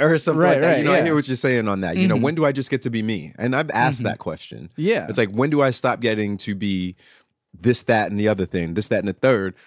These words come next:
Speaker 1: And when do I just get to be Troy Anthony Small?
Speaker 2: Mm-hmm.
Speaker 1: You know, it's hard though.
Speaker 2: Yeah.
Speaker 1: It's a little from column A, a little from column B. You know?
Speaker 2: Right.
Speaker 1: So.
Speaker 2: And, and it's weird 'cause it's, it's a dissonance too, because if, if you try and strike the, like,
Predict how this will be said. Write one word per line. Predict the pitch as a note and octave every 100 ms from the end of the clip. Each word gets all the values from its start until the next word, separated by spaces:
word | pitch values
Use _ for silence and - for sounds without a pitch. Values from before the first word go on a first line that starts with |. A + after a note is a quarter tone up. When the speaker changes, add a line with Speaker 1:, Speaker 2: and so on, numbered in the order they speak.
| _ _ _ _ -
Speaker 1:
And | G#2
when | A#2 A#2+
do | A#2
I |
just | A2+ A2+
get | A#2+
to | -
be | G#2 G2 - _ _
Troy | - - B2 G#2+
Anthony | G2 F#2+ F2+
Small? | - B2+ -
Speaker 2:
Mm-hmm. | D#3+ D3 A2+ G#2+ - _ G#2
Speaker 1:
You | G2
know, | F#2
it's | A2 -
hard | E3 F3 A#2+
though. | F2 C3
Speaker 2:
Yeah. | G#3 C#3+ C#3+
Speaker 1:
It's | C3+
a |
little | G#3 A3+
from | D#3+
column | C3 B2 A#2
A, | A2+
a |
little | G#2+
from | G#2 A2
column | G#2 G2
B. | F#2+ G2 G#2+
You | B2
know? | F3+
Speaker 2:
Right. | D3+ G#2+ - _
Speaker 1:
So. | -
Speaker 2:
And, | F3+ F3 _ -
and | E3 E3
it's | C#3+
weird | F#3+ A#3 E3
'cause | C#3+
it's, | C#3 -
it's | D3+ -
a | A#2+
dissonance | - G3 E3 C3 A2+ - -
too, | - A#3+ D3 C3
because | C3+ - C3+ A#2 - _ _ _ _ _
if, | D#3+ C#3 -
if | D3+
you | C#3+
try | - F#3
and | D#3+ C3+
strike | - C3 -
the, | A#2+ A2+ -
like, | A#2+ G#2+ -